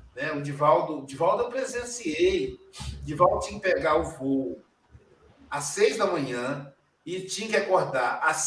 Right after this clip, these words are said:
cinco no hotel. Eu tava com ele. Era meio, era vinte pra uma, meia-noite e quarenta.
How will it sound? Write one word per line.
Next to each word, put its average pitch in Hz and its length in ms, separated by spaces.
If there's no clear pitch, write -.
cinco 254 440
no 156 200
hotel. 156 480
Eu 202 100
tava 254 360
com 196 180
ele. 160 500
Era 196 340
meio, 190 420
era 190 1160
vinte 262 300
pra 220 220
uma, 233 680
meia-noite 180 400
e - 40
quarenta. 190 640